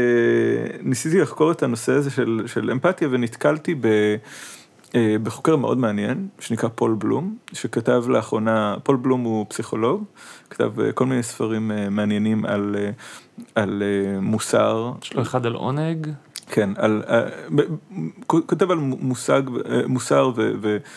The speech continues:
Speaker 1: ופסיכולוגיה וקוגניציה וכן הלאה.
Speaker 2: מהמם.
Speaker 1: אחד הספרים המאוד מעניינים ומאוד פרובוקטיביים שלו נקרא Against Empathy. אה, הוא מתאר את זה ש-, אה, כשהוא עבד על הספר, אז הוא,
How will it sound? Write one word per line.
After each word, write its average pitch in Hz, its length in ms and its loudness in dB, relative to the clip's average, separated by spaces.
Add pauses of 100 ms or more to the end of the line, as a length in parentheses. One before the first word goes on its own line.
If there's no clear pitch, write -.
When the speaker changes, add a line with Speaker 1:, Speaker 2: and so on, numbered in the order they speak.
(300)
Speaker 1:
ופסיכולוגיה 127 640 2
וקוגניציה 110 640 -4
וכן 101 260 -6
הלאה. 117 180 -4
Speaker 2:
מהמם. 135 220 -4 (240)
Speaker 1:
אחד 135 140 4
הספרים 131 400 0
המאוד 131 360 2
מעניינים 123 440 2
ומאוד 113 420 2
פרובוקטיביים 117 640 -2
שלו 123 280 -2
נקרא 120 280 0
Against 120 640 0
Empathy. 120 480 -4 (880)
אה, 113 60 0 (1080)
הוא 107 320 0
מתאר 117 540 2
את 120 80 0
זה 110 220 0
ש-, - 160 -6 (1000)
אה, 110 60 0 (320)
כשהוא 117 200 2
עבד 120 220 2
על 135 120 4
הספר, 107 580 -2
אז 101 140 -10
הוא, 101 680 -4